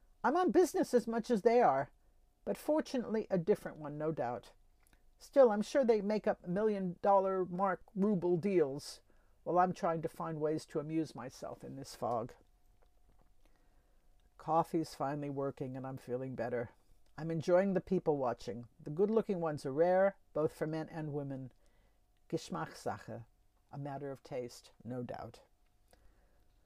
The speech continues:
So, I'm now in Dresden, and the weather's bad. I'm hopeful that the lighting is halfway decent tonight so I can at least do some nice shots.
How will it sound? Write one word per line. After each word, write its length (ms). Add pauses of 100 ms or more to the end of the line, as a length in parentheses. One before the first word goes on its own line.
(360)
So, 320
I'm 140
now 180
in 80
Dresden, 540 (440)
and 120
the 60
weather's 240
bad. 480 (720)
I'm 140
hopeful 400
that 140
the 80
lighting 380
is 120
halfway 440
decent 420
tonight 380
so 140
I 80
can 160
at 140
least 440
do 100
some 240
nice 220
shots. 480